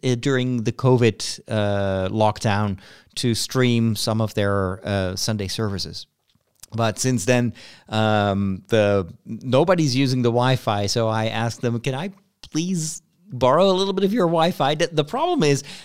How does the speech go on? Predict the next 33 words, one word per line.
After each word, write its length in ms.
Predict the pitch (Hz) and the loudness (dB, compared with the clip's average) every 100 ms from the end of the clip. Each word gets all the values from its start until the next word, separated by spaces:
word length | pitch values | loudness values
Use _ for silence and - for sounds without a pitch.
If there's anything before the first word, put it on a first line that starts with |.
| - | -6
the 160 | 139 147 | 0 2
modem 540 | 147 208 254 226 208 | 4 4 4 2 0
turned, 360 | - 170 165 165 | -2 -2 -2 -4
turns 240 | - 180 175 | -2 -2 -2
out 160 | 185 | -4
to 80 | 143 | -4
be 200 | 156 170 | -4 -4
on 120 | 151 170 | -4 -4
the 100 | - | -2
other 180 | 226 214 | -2 0
side 340 | - 175 185 | 0 0 0
of 100 | 143 | 0
the 80 | 147 | 0
wall 420 | 131 180 208 165 | 2 4 6 6
that 120 | 135 123 | 4 0
we 100 | 127 | -2
just, 360 | 127 120 - _ - | 0 -2 -6 _ -2
uh, 320 | 117 98 98 | 0 0 -2
constructed. 640 | - 117 - 117 - 117 | -4 -4 0 -2 -2 -6
So 320 | - 127 117 - - - - _ 120 | -2 2 2 0 -14 -20 -20 _ -6
my 480 | 135 123 120 113 - | -2 0 0 -2 -2
rectory 480 | 135 165 - 143 120 | -4 -4 0 0 0
downstairs 960 | 120 113 113 - 135 120 117 110 - - | -2 -2 -4 -2 -2 0 0 0 -4 -6
has, 640 | - 110 110 104 104 104 104 | -6 -4 -2 -2 -4 -4 -2
um, 480 | 101 95 90 87 - - | -2 -2 -4 -8 -10 -6
used 360 | 127 262 - | -2 -2 0
to 60 | 131 | -4
have, 380 | 120 120 113 - - - _ _ - | -2 0 0 -4 -20 -20 _ _ -4
uh, 300 | 120 113 110 | 0 0 0
an 140 | 120 127 | 0 0
entry 320 | 143 143 120 | 0 -2 -6
to 260 | - 123 | -4 -4
the, 320 | 110 98 92 | 0 -2 -2